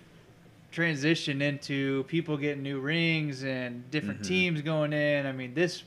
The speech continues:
Speaker 1: feels good, and it's gotta be good for the sport. And hopefully, like, the N B A realizes this. Same thing with the N F L and, and any other league, you know.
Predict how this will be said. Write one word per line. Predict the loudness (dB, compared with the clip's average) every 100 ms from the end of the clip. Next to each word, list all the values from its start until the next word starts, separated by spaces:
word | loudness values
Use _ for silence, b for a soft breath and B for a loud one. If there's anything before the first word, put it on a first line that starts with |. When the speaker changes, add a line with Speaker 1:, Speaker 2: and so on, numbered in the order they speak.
| -18 -2
Speaker 1:
feels | 0 0 -2
good, | -8 -8
and | -8
it's | -8 0
gotta | 2
be | 2
good | -2 -4
for | -4
the |
sport. | -14 -2 0 2 -2
And | -10 B B B B
hopefully, | 2 2 4 4
like, | 4
the | 4
N | 0 4
B | 4
A | 4
realizes | 2 2 2 0 -4 -10
this. | -8 -8 -8 -10 -12 -20 -10
Same | -4 -2
thing | 0
with | 0
the | 0
N | 0
F | 0
L | 0 2 0
and, | -2 -6
and | -4 -2
any | 0 2 2
other | 0
league, | 2 4 4 4
you | -2
know. | -6 -8